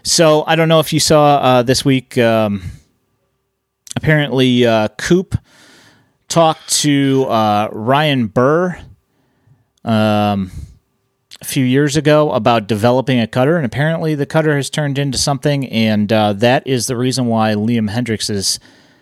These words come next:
choosing to call Ryan Burr the breakout guy this year for the Sox pitching staff. Um,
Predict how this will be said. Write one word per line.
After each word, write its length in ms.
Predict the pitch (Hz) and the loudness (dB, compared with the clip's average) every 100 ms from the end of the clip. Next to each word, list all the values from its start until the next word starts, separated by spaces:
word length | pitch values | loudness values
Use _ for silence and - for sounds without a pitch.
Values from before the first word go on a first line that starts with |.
| _ _ _ - | _ _ _ -8
choosing 580 | - 170 147 139 135 | -2 0 0 -2 -2
to 200 | 120 135 | -2 -4
call 560 | 120 - 143 135 131 123 | -6 -2 0 2 2 -2
Ryan 400 | 107 131 127 117 | -2 0 0 -2
Burr 300 | 113 120 117 | 0 0 0
the 180 | 107 107 | -2 -4
breakout 1000 | 98 117 120 123 131 117 110 - - - - 123 | -2 -2 0 0 0 0 0 -2 -8 -10 -16 -4
guy 560 | 123 123 123 110 95 - - | 2 2 2 0 -6 -14 -12
this 280 | 123 110 - | -4 -2 -2
year 200 | 113 104 | -2 -2
for 180 | - | -2
the 120 | 104 104 | -4 -4
Sox 380 | - 117 104 | -2 -2 -2
pitching 380 | - 156 - 104 | -4 -4 -4 -6
staff. 460 | - 92 80 78 - _ _ _ _ _ - | -8 -8 -8 -8 -16 _ _ _ _ _ -8
Um, 460 | 104 101 101 95 | -2 0 0 -4